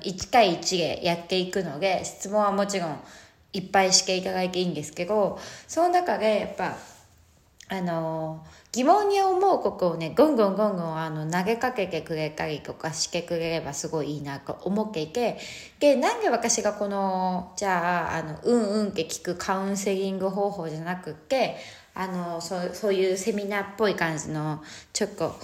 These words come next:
お話こっちが一方的にしますみたいなセッションにするかって言ったら、えー、結構私の周りとかでもそうですけど、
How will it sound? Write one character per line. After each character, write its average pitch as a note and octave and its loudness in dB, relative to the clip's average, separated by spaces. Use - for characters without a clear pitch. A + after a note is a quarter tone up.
お - -6
話 G#3+ 2
こ G#3 2
っ G#3 -2
ち G#3+ 2
が F3+ 6
一 D#3 -2
方 F#3+ 6
的 F#3 -2
に F3+ -4
し F#3+ 2
ま G3+ 0
す G#3 -4
み F#3+ -2
た A3 -2
い G#3+ -2
な G#3+ -4
セ - -4
ッ G3+ 0
シ - 0
ョ F#3+ 0
ン F3+ 0
に E3+ -2
す - -2
る F#3+ -2
か F#3+ 0
っ - -6
て D3 -8
言 C#3+ -4
っ - -16
た E3+ -2
ら、 E3 2
え E3 2
ー、 D#3 -4
結 A4+ 4
構 G#3+ 10
私 F#3 4
の A#3+ 4
周 A3 6
り A3+ 2
と A3+ -2
か G3 2
で E3+ -2
も D3+ -6
そ G3+ 2
う F3+ 2
で D#3 -6
す - -10
け D#3 -6
ど、 F3 0